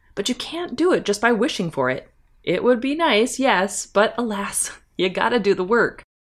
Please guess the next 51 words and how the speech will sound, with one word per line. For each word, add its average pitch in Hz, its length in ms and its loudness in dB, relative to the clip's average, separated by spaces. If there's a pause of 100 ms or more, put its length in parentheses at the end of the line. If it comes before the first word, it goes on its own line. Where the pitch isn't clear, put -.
(160)
By 185 160 2
that 196 240 2
I 302 100 2
mean 165 280 -2
you 214 160 0
need 247 160 2
to 156 160 -4
reframe 160 720 -2
the 196 140 2
way 247 160 0
you 320 160 2
look 254 200 0
at 269 140 -4
your 226 160 0
author 165 260 0
business 151 580 -8
so - 140 -4
that 214 120 2
you 233 60 -6
can 226 220 -4
write 220 400 -2
and 247 300 -2
publish 208 380 0
more 165 160 -2
frequently. 147 580 -6 (720)
With 196 160 -2
Rapid 214 240 4
Release 294 360 0
Roadmap, 151 400 0 (200)
my 160 140 -4
signature 202 600 -4
online 185 360 -2
course, 147 420 -6 (360)
I'll 294 100 0
help 349 220 2
you 302 80 2
learn 208 200 2
not 190 160 -2
only 214 160 0
how 208 180 -4
to 202 200 -6
make 175 200 -4
writing 233 520 -2
and 196 120 -4
publishing 180 560 -4
four 185 260 0
books 202 240 -4
a 185 40 -6
year 165 200 0
seem 165 380 -6
easy, 240 500 -4